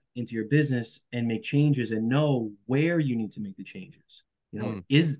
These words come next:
Speaker 1: is this a problem more in my cost of sales category with maybe the material expense or the employees in the field, or is, or am I facing more of an administrative inefficiencies and different things like that in the office? So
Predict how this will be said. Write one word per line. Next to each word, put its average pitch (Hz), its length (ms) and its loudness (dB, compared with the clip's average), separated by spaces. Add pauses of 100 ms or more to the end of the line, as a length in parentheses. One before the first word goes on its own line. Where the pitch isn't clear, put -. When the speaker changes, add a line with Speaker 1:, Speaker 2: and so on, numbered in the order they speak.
(240)
Speaker 1:
is 151 160 4
this 190 160 0
a 143 40 0
problem 123 500 0
more 123 260 6
in 117 80 -2
my 113 120 -4
cost 127 300 -6
of 110 80 -8
sales 139 460 0
category 110 500 -4
with 104 160 -8 (480)
maybe 120 500 0
the 110 200 0
material 127 560 2
expense 104 520 -8
or 104 400 -8 (240)
the 113 80 -2
employees 120 380 -2
in 110 60 -4
the 107 60 -8
field, 147 400 0
or 202 220 4
is, 165 200 -2 (400)
or 175 180 4
am 233 80 2
I 190 80 2
facing 151 420 2
more 139 240 6
of 123 160 -2
an 123 340 -2
administrative 120 800 -2 (420)
inefficiencies 113 840 -4
and 107 100 -6
different 110 180 -8
things 113 160 -6
like 104 120 -8
that 110 100 -8
in 104 80 -8
the 107 100 -6
office? 127 480 -4
So 113 300 -4